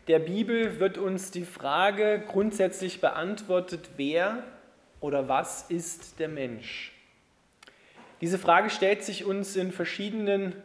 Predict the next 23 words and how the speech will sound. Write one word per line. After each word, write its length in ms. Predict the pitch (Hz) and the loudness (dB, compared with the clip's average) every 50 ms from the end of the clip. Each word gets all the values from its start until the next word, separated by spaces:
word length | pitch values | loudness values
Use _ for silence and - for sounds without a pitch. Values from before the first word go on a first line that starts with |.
| - - - _ _ _ | -18 -20 -20 _ _ _
Bezügen 600 | 147 147 143 - - - 180 190 196 190 190 180 | -8 -8 -6 -6 -4 -2 -2 -2 -2 -2 -2 0
ja 160 | 165 160 151 | 0 0 0
immer 360 | - 175 170 175 170 160 147 | 0 -2 -2 0 0 -2 -2
wieder, 420 | 151 185 196 175 160 139 127 117 123 | -2 -4 2 4 4 4 4 2 0
wer 360 | 139 147 151 160 160 160 160 | 0 2 6 6 6 4 4
oder 200 | 143 143 139 131 | 0 0 0 0
was 320 | 135 127 135 131 - - | 0 -2 -2 -4 -8 -10
ist 220 | - 139 - - - | -12 -12 -12 -10 -8
der 100 | 147 135 | -8 -6
Mensch? 580 | 131 127 120 113 110 107 110 - - - - - | -6 -6 -6 -8 -8 -8 -10 -10 -10 -12 -12 -12
Und 160 | 156 143 156 | -4 -2 -2
anhand 340 | 151 135 143 165 185 208 190 | -2 0 0 0 0 4 4
der 160 | 190 - 147 | 4 4 6
Auswirkungen, 1120 | 151 180 233 262 - - - 156 156 165 170 165 - 180 170 165 170 180 202 226 277 269 - - - - - - _ _ | 4 4 4 2 -4 -8 -8 0 2 2 2 2 0 -4 -2 -2 -2 -2 -2 -2 -6 -6 -10 -14 -20 -20 -20 -20 _ _
wie 320 | 147 156 175 190 190 170 | -8 -4 -2 -2 -2 0
wir 240 | 170 175 170 165 165 | 4 6 6 6 6
uns 340 | 180 202 233 262 254 254 - | 4 2 2 2 2 2 0
und 140 | 180 170 160 | -2 -2 -2
andere 320 | 156 156 175 190 180 185 | -2 -4 -4 -4 -4 -4
Menschen 420 | 170 165 160 165 170 - - 160 143 | -2 -2 -2 -2 -4 -6 -8 -2 -2
behandeln, 580 | 139 131 - 165 196 220 208 180 160 147 139 139 | -2 0 0 -2 -2 0 0 0 0 0 0 -2
wissen 340 | 170 175 - 196 185 175 | -2 -2 -2 -6 -6 -6
wir 320 | 175 185 180 175 170 170 | -2 2 4 4 4 2